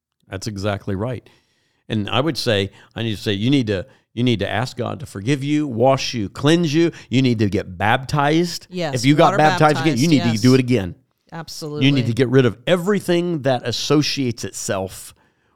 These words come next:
Speaker 1: with this, this old lifestyle, with its
Speaker 2: Right.
Speaker 1: old ways. We're getting
Speaker 2: Right.
Speaker 1: ready to, and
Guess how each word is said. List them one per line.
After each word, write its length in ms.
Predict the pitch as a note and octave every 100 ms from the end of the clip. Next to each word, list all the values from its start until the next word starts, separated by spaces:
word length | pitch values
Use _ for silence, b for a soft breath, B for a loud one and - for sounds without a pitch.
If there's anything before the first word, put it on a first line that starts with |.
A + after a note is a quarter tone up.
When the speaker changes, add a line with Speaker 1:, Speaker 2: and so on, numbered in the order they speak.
| _
Speaker 1:
with 640 | A2 C3 C#3 G#2+ - - - _ _ _ _ _ _
this, 340 | A2 A2+ -
this 240 | C3 A#2 -
old 220 | C#3+ B2+ A2+
lifestyle, 640 | G#2+ G#2 - F2+ - - -
with 200 | B2 A#2+
its 140 | C#3
Speaker 2:
Right. 140 | E3+ A#2+
Speaker 1:
old 180 | A2+ G2+
ways. 300 | G2 F2 A#2
We're 120 | B2+
getting 160 | C3 -
Speaker 2:
Right. 60 |
Speaker 1:
ready 180 | B2+ C3
to, 360 | - C3 C3 B2
and 180 | G#2